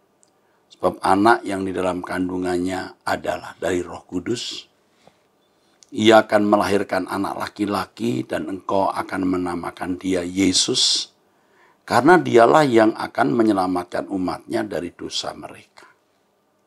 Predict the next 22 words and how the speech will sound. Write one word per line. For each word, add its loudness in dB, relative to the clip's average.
Dikatakan 0
demikian 4
dalam 0
Matius -12
pasal -10
satu -14
ini. -4
Dari 6
ayat 2
sembilan 0
belas 6
sampai 0
ayat 0
dua -10
puluh -14
satu. -16
Saya 4
tahu 8
mungkin 4
saudara 4
bosan 2
mendengar -4